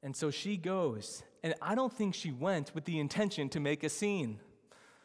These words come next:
I think she wanted to slip in amongst the crowd, watching,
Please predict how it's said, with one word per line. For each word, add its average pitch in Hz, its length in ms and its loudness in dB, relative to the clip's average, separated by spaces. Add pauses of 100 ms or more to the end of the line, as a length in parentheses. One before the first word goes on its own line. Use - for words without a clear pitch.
(680)
I 208 200 6
think 208 260 2
she 208 220 2
wanted 196 300 4
to 151 120 2
slip 190 560 2
in 220 140 4
amongst 180 400 4
the 240 60 -2
crowd, 151 580 4 (300)
watching, 160 920 4